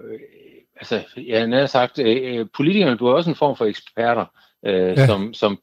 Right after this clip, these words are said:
Speaker 1: er mange, meget nemt, ikke mindst også i unges øjne, kan blive slået sammen med de andre eksperter, eller det bliver svært ved at se det. Jeg kan huske, jeg lavede nogle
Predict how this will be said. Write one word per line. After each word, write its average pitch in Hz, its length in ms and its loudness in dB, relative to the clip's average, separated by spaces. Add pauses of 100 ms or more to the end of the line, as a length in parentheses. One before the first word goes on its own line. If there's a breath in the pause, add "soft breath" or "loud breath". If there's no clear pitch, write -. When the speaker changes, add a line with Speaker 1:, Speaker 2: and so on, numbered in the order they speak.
(360)
Speaker 1:
er 120 100 0
mange, 160 500 0 (100)
meget 123 320 -2
nemt, 151 320 0 (100)
ikke 156 200 0
mindst 143 260 0
også 143 240 0
i 127 40 2
unges 135 300 -2
øjne, 131 340 -2 (400 loud breath)
kan 104 100 0
blive 110 160 -2
slået 107 280 2
sammen 156 380 -2
med 98 220 2 (260)
de 101 80 -2
andre 139 240 2
eksperter, 107 460 -2
eller 90 240 -2 (120)
det 107 100 -4
bliver 107 160 -2
svært 127 340 0 (100)
ved 117 180 0 (240 soft breath)
at - 60 -18
se - 100 -4
det. 120 100 -2
Jeg 113 140 -2
kan 135 100 2
huske, 139 240 0
jeg 113 60 4
lavede 131 260 4
nogle 107 240 0